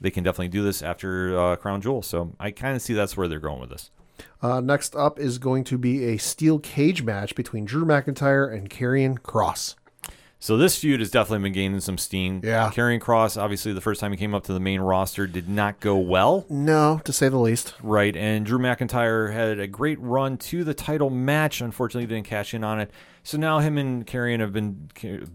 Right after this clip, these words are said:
Speaker 1: putting together a, a great program to get Karrion Kross to a main event status, which they've
Speaker 2: Mm-hmm.
Speaker 1: done splendidly
Speaker 2: Oh,
Speaker 1: here.
Speaker 2: yeah.
Speaker 1: So this match, I think the, the feud is not done yet.
Speaker 2: No.
Speaker 1: Uh, I kinda go back and forth about this, that I think that they, they could end this if they want to,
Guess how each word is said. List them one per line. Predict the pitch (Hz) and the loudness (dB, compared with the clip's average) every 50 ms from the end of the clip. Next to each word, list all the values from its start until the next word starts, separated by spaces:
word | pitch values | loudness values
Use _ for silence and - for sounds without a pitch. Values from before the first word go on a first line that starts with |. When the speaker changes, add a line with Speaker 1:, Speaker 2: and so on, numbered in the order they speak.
| - | -14
Speaker 1:
putting | - - 131 117 110 101 | -6 -4 -2 -2 -2 -2
together | 104 98 110 107 104 98 95 | -2 0 0 2 2 4 2
a, | 95 90 85 95 | 2 2 2 0
a | 95 | -2
great | 95 - 107 113 107 - | -2 -2 -2 -2 0 2
program | - 113 110 110 107 104 | 0 0 2 2 0 0
to | 98 95 | 0 -2
get | 113 107 - | -4 -6 -6
Karrion | - 120 117 117 113 110 - | -6 -4 -4 -2 -4 -4 0
Kross | - 104 104 101 - - 90 | 2 2 2 2 0 -2 -4
to | - 104 98 98 92 62 | -2 -2 0 0 0 -2
a | 85 | -2
main | 95 98 98 95 | -2 0 0 0
event | 90 90 92 85 | 0 0 -2 -2
status, | - - - 85 78 71 - - | -2 -2 -2 -2 -2 -2 -4 -6
which | 92 87 | -6 -4
they've | 104 107 117 123 123 | -2 0 2 2 2
Speaker 2:
Mm-hmm. | 127 135 139 | 4 4 4
Speaker 1:
done | 147 - 92 90 | 4 2 2 -2
splendidly | - - - - - - 90 90 92 90 90 87 85 78 73 73 - 110 | -6 -8 -10 -10 -10 -10 -8 -6 -4 -2 -2 -2 -2 -4 -6 -4 0 4
Speaker 2:
Oh, | 117 | 6
Speaker 1:
here. | 135 151 | 6 8
Speaker 2:
yeah. | 147 143 135 127 - _ _ _ _ _ _ _ _ | 8 6 4 2 -2 _ _ _ _ _ _ _ _
Speaker 1:
So | - - 175 170 151 | -6 2 4 4 4
this | 147 185 202 - - | 6 4 2 2 2
match, | 185 175 170 165 156 - - - | 0 0 0 0 -2 -4 -4 -2
I | 143 143 | 0 0
think | 135 - - - 196 196 190 - | 0 -2 -4 -4 -4 -6 -6 -4
the, | - 175 165 160 156 156 151 151 135 - - - | -2 -2 0 2 2 2 2 0 -2 -4 -8 -14
the | - 123 117 | -12 -12 -12
feud | - - 170 165 135 | -8 -4 -4 -4 -4
is | 123 113 | -4 -4
not | 143 143 131 131 104 101 | -2 0 0 -2 -4 0
done | 123 127 127 127 123 123 - - | 0 0 2 0 -2 -6 -10 -14
yet. | 101 104 92 90 90 98 131 156 - - - - - _ _ - | -16 -14 -14 -10 0 2 2 2 0 -2 -12 -16 -16 _ _ -2
Speaker 2:
No. | 127 139 131 123 117 104 98 - - _ _ _ _ _ - | 2 4 6 6 6 4 2 -2 -12 _ _ _ _ _ -8
Speaker 1:
Uh, | - 120 120 120 120 117 117 117 80 | -2 0 0 2 2 2 0 0 -2
I | 92 120 120 - | -2 -4 -4 -4
kinda | - - 156 156 147 | -6 -6 -4 -4 0
go | 139 | 0
back | 135 120 123 117 - | 0 0 0 -2 -2
and | 107 - | -4 -2
forth | - 135 120 | 0 -2 -2
about | 110 110 120 117 | 0 0 -2 0
this, | 110 120 113 - - | 0 -2 -4 -4 -6
that | - 113 107 101 | -2 -2 0 0
I | 104 98 | 0 -2
think | - - 113 101 | -2 -4 -6 -4
that | - 104 98 | -2 -2 -2
they, | 101 101 98 | 0 -2 -4
they | 87 - 110 101 | -4 -4 -4 -4
could | - - - - 180 180 | -4 -8 -4 -2 0 2
end | 175 165 165 160 | 2 2 0 0
this | 151 147 - - | -2 -2 -2 -4
if | 117 104 | -6 -4
they | - 107 98 | -2 -4 -4
want | 92 92 113 123 131 139 131 - | -4 -2 -2 -2 -2 -2 -4 -4
to, | - 143 135 131 127 127 | -2 0 0 0 0 -2